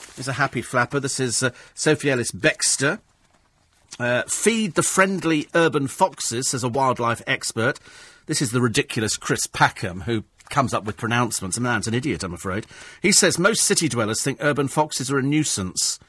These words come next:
and they could live them out with them, without them disturbing bins." He said,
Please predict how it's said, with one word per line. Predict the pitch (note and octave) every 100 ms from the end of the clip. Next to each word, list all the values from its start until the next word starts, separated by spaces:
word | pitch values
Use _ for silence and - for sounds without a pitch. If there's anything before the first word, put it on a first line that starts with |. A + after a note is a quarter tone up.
| _ - -
and | -
they | C3
could | D3
live | C3 E3+
them | - C#3+
out | C#3+ C#3
with | G2+
them, | F#2+ G2+
without | B2 C3 C#3+
them | G#2
disturbing | F#2 - - B2+ A#2 A2+
bins." | C#3 C3 G#2
He |
said, | A#2 C3